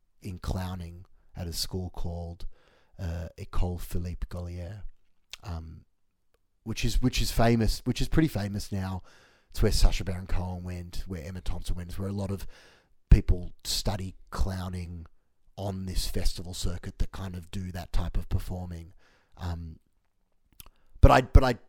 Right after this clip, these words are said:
s-, before that, had gotten into theatre, and I, I, I'd, be-, I'd started. Well, yeah, I was,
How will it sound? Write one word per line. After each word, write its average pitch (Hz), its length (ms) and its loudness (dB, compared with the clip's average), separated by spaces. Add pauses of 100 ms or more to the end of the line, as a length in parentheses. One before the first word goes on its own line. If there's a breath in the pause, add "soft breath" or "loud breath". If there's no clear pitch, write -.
(220)
s-, - 240 -4 (100)
before 120 440 6
that, 98 240 -4 (120)
had 101 200 -6
gotten 101 360 -10
into 98 300 -4
theatre, 85 420 -6
and 85 380 -16
I, 95 240 -8
I, - 180 -6
I'd, 107 160 -8
be-, 110 140 4
I'd 110 180 -6
started. 104 460 -4 (220 loud breath)
Well, 196 160 0
yeah, 214 160 8
I 127 60 6
was, 135 200 6